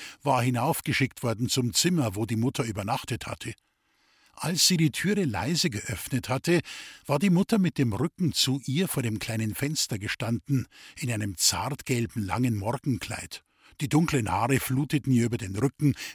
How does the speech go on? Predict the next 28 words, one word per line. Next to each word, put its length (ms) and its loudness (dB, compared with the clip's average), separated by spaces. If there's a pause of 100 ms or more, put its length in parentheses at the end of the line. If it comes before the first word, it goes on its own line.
bis 320 2
unter 340 0
die 140 -2
Taille. 420 -8 (1000)
In 160 4
der 200 4
Hand 240 2
hielt 240 0
sie 120 2
eine 160 4
silberne 460 2
Haarbürste, 720 0 (340)
mit 140 -2
der 140 4
sie 160 2
langsam 580 4
über 160 -2
die 160 -4
Haare 340 -2
strich, 560 -4 (200)
und 160 2
sie 120 4
war 200 4
anscheinend 500 2
so 140 0
in 100 -2
Gedanken 480 -4
versunken, 720 4